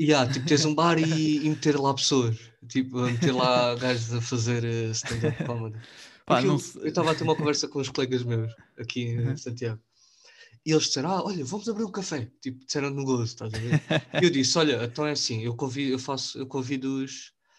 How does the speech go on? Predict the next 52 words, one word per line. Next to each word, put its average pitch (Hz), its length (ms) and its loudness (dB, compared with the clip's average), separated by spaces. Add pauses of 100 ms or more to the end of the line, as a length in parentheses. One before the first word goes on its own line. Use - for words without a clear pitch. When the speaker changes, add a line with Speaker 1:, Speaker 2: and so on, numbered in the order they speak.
(140)
Speaker 1:
os 120 120 -8
comediantes." 131 540 -6 (640)
Porque 170 180 -8
eu 180 40 2
acho 160 140 -2
que 170 60 -2
é - 20 -2
uma 151 120 0
cena 156 240 -2
que - 80 -16
fal-, - 160 -4
que - 80 -10
falta 170 280 -2
bué. 170 340 -2
Eu, 131 280 -4 (340)
Speaker 2:
Sim, 143 240 -2
Speaker 1:
falo - 0 -
por 135 120 -6
Speaker 2:
sim, - 20 -8
Speaker 1:
mim, 113 120 -6
Speaker 2:
sim. - 20 -4
Speaker 1:
né? 110 160 -6
Eu 120 100 -2
nunca 120 260 -4
ti-, 117 140 -10
eu 117 60 -6
nunca 123 180 -4
vivi 123 200 -6
em 127 60 -4
Lisboa, 117 340 -6
né? 110 120 -10 (120)
Mas - 240 -20
em 117 120 -8
todos 120 200 -8
os 120 120 -8
Speaker 2:
Sim. - 0 -
Speaker 1:
sítios 127 220 -6
que - 80 -10
eu 113 40 -4
vivi 117 280 -6
é 127 120 -2
muito 135 300 -8
raro 139 360 -12 (520)
um 135 120 -6
café 120 480 -4
ter 131 280 -6
um, 143 500 -12 (100)
um 147 160 -12
gajo 151 220 -4
a - 20 -16
contar 160 240 -8
piadas. 202 280 -10